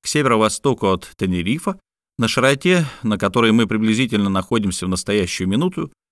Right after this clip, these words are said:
экипаж Аклектона заметил осьминога-гиганта.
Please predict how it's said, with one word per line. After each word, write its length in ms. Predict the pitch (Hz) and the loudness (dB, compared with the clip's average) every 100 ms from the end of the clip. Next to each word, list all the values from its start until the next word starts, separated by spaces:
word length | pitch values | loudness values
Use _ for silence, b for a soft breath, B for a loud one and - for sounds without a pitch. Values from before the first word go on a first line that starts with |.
| - | -8
экипаж 560 | 127 156 - 190 - - | -4 -2 0 -2 -2 -4
Аклектона 800 | - - 147 135 - 196 180 113 B B | -2 0 -2 -4 -2 0 0 -2 B B
заметил 480 | 104 110 170 165 - | 0 2 2 -2 -2
осьминога-гиганта. 1160 | 120 - 120 147 135 131 151 156 113 90 - | -4 0 0 2 -2 -4 -4 0 0 -2 -8